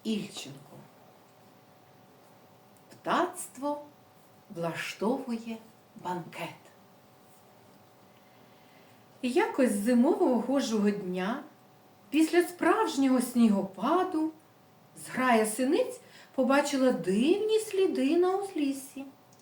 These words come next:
То були сліди не птахів чи тварин, а людські. «Що забули тут люди?» — здивувалися птахи. «Навіщо приходили?»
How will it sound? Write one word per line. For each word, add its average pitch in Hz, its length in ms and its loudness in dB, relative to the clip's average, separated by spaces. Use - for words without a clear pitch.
То 480 140 0
були 262 240 2
сліди 247 360 0
не 240 120 4
птахів 233 640 0
чи 359 140 0
тварин, 254 480 -2
а 208 140 -8
людські. 247 760 -8
«Що - 340 -12
забули 370 560 2
тут - 400 0
люди?» — 226 500 2
здивувалися 202 880 -4
птахи. 247 640 -8
«Навіщо 226 800 2
приходили?» 226 920 0